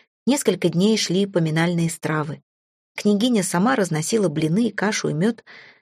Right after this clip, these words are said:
На краду с Маломиром возложили шлем, меч и топор, доставшиеся ему как добыча после битвы на Тетереве. Шлем был Ингарев, прочее каких-то его гридей. Собственный меч киевского князя утонул в реке,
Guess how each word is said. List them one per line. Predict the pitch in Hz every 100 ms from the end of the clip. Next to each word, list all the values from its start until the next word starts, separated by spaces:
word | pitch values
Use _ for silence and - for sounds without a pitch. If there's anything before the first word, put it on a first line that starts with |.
| _ -
На | 196
краду | 202 302 214
с | 190
Маломиром | 180 180 202 269 170
возложили | 151 165 170 214 262
шлем, | 170 - 175 233 208 -
меч | 165 294 302 -
и | 202
топор, | 156 139 151 156 - - - -
доставшиеся | 151 - 233 247 220 196 -
ему | 190 185 185 170
как | 208 185
добыча | 160 156 233 -
после | 226 190 180 151
битвы | 165 240 -
на | 156 196
Тетереве. | 196 135 - 135 - - _ _ _ _ _ _ -
Шлем | - 247 311
был | 196 156
Ингарев, | - 247 226 214 196 - _ _ _ -
прочее | 262 285 - 165
каких-то | 165 165 - 151
его | 151
гридей. | 151 160 226 202 - _ _ _ _
Собственный | - 226 220 - 190 196
меч | 233 269
киевского | - 180 160 - 175 175
князя | 180 160 151
утонул | 143 151 151 196 240
в |
реке, | 208 196 - 180